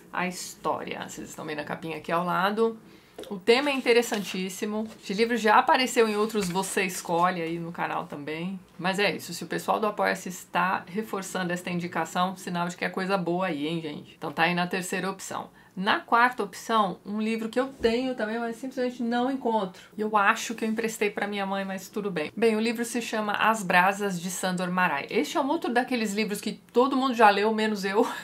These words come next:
Eu ganhei uma edição de presente, ó, já tem um tempinho e vamos ver, tá aí na quarta opção pra vocês também. E na quinta e última opção, temos aí a continuação do Guia do Mochileiro das Galáxias, que eu nunca li, eu parei no primeiro, que eu acho maravilhoso. Tem vídeo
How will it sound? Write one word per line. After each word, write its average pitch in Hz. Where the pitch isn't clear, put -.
Eu 185
ganhei 196
uma 208
edição 202
de 190
presente, 185
ó, 185
já 185
tem 196
um 220
tempinho 208
e 240
vamos 170
ver, 156
tá 165
aí 160
na 196
quarta 190
opção 185
pra 196
vocês 190
também. 165
E 269
na 370
quinta 311
e 262
última 226
opção, 185
temos 247
aí 226
a 233
continuação 233
do 226
Guia 208
do 208
Mochileiro 202
das 202
Galáxias, -
que 277
eu 294
nunca 285
li, 262
eu 233
parei 226
no 262
primeiro, 214
que 220
eu 202
acho 208
maravilhoso. 208
Tem 349
vídeo 262